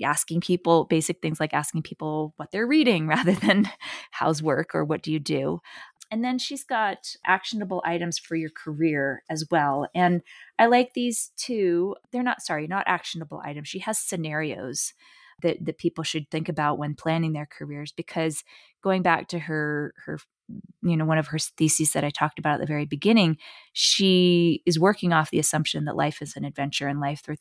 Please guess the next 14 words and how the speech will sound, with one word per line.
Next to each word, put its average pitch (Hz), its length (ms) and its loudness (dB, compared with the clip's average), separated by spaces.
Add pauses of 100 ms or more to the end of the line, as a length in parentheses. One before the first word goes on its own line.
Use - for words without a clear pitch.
(160)
is, - 260 -2
is 156 120 -2
not 147 200 4
gonna 156 140 -4
go 143 200 -4
the 143 100 -8
way 147 200 -6
that - 160 -8
you 147 100 -4
think - 240 -6
it - 100 -10
should - 200 -8
go. - 320 -8 (500)
Um, 156 580 4